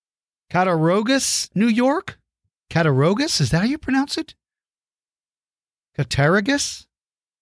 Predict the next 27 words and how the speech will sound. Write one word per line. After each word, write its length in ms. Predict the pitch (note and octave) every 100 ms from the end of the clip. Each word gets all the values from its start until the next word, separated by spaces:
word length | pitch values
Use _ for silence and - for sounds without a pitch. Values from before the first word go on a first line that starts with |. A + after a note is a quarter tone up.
| _ _ _ _ _ -
It's 80 |
a 40 | G#2
beautiful 540 | - B2+ B3+ A3+ B2+
name. 580 | A2+ B2 A3 D#3+ B2+ F#3+ _ _ _ _ _
New 140 | A#2+ A2+
York 300 | A2+ A#2 B2+
is 120 | A#2
a 40 |
beautiful 360 | A#2 C3+ C3 D3
state. 420 | - A3+ B3 - _ _ _ _ _ _ _ _ _ _ _ _ -
Jackson 380 | E3+ F3+ - E3
says, 300 | - E3+ E3
"I 80 | E3
would 120 | D#3
like 220 | G3+ C4+
to 140 | D4+
suggest 560 | B3 B3 D3 D#3 F#3 -
the 80 | D3+
Compsognathus 920 | - F#3+ G3 - D#3+ G3 G#3 A#3+ G3
for 80 | -
the 100 | C#3
feature 400 | - A3+ G#3+ F3
creature 340 | - F3 -
portion 420 | E3+ D3+ C#3 - D#3+
of 100 | F#3
a 60 |
podcast. 720 | F#3+ G#3+ C#4 - D#3 G#2 -